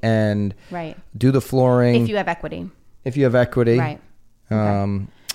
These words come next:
Speaker 1: number seven, more marketing means more buyers willing to pay my price. When a home isn't selling, sellers may think they need more marketing.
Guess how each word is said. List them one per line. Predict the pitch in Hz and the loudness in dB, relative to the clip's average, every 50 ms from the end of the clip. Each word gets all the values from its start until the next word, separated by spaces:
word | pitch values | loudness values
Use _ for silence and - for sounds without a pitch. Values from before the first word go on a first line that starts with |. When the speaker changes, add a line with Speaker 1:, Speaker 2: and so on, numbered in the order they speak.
| - - - | -16 -10 -4
Speaker 1:
number | 147 139 147 147 | 0 0 2 2
seven, | - - 151 135 135 | 2 2 2 2 4
more | 131 139 151 165 | 4 4 4 4
marketing | 160 151 147 147 143 - 147 147 143 135 | 4 4 4 4 2 2 0 0 0 2
means | 127 127 123 117 110 | 2 2 2 2 0
more | 117 123 123 131 | 0 2 2 2
buyers | 131 123 123 123 120 120 120 117 - - | 4 2 2 4 4 4 2 2 0 0
willing | 113 113 113 117 117 110 | 0 2 2 2 2 0
to | - 104 | -2 -2
pay | - - - 107 104 101 104 104 104 98 - | 0 0 2 2 2 2 2 2 0 -2 -4
my | 101 95 92 92 90 | -6 -4 -2 -2 -4
price. | 87 - - - 110 107 104 95 - - | -4 -6 -4 0 2 2 2 2 0 -4
When | 110 107 | -4 -2
a | 98 | 0
home | 101 120 120 117 | 0 0 0 0
isn't | 104 107 113 | -2 -2 -6
selling, | - - 117 113 110 110 101 | -4 -2 0 0 0 0 -2
sellers | - - 123 127 117 104 | -2 0 0 0 0 0
may | 117 113 | -2 -4
think | 107 - 117 107 - | -2 -4 -6 -4 -2
they | 110 110 | -2 0
need | 107 101 98 | 0 -2 0
more | 110 113 127 131 139 135 127 | 0 2 4 4 4 4 4
marketing. | 123 120 120 123 139 160 185 185 185 - 135 110 101 90 92 92 | 2 2 0 2 4 4 4 2 2 2 2 2 2 2 0 -2